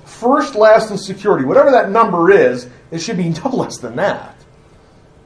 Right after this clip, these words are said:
You know, if they only have, like, the equivalent of first and, s-, and, and, a, and a half a deposit, forget it. They gotta pay upfront first month's rent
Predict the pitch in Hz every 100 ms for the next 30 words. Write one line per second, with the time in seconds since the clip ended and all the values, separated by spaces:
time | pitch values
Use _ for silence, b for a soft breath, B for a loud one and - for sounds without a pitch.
0 | _ _ _ 127 139 233 254 202 175 -
1 | 143 143 139 135 143 170 170 151 180 165
2 | - 143 - 143 135 135 123 127 120 113
3 | 127 127 156 170 135 120 190 226 - 117
4 | - b b _ 196 - - 147 - -
5 | _ - - - _ _ _ - - -
6 | 175 202 185 190 165 160 185 - 180 160
7 | 220 254 254 262 254 226 202 208